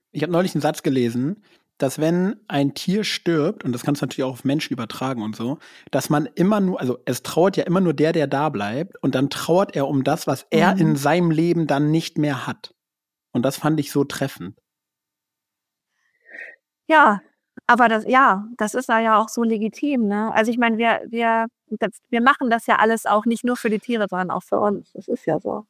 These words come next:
Speaker 1: Voll. Lass mal so einen kleinen Turn da reinkriegen. Ähm,
Speaker 2: Ja.
Speaker 1: was ist das
Speaker 2: <laughs> Sonst brauche ich kein Taschentücher.
Speaker 1: <laughs> Was ist das, ähm, was, was ist das Größte, was du von all deinen Tieren gelernt hast?
Speaker 2: Geduld.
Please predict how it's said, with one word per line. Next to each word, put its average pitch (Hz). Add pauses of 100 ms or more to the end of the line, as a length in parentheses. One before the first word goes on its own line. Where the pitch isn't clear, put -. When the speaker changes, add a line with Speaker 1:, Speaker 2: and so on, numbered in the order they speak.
Speaker 1:
Voll. 147 (580)
Lass 170
mal 208
so 180
einen 165
kleinen 156
Turn 156
da 127
reinkriegen. 120 (220)
Ähm, 123 (400)
Speaker 2:
Ja. 233 (320)
Speaker 1:
was 320
ist 247
das 190
Speaker 2:
<laughs> -
Sonst 240 (180)
brauche 247
ich 254
kein 277
Taschentücher. 220 (280)
Speaker 1:
<laughs> -
Was 196
ist 277
das, 226
ähm, 190
was, 170
was 220
ist 233
das 202
Größte, 202
was 170
du 196
von 190
all 185
deinen 160
Tieren 160
gelernt 120
hast? - (1120)
Speaker 2:
Geduld. 202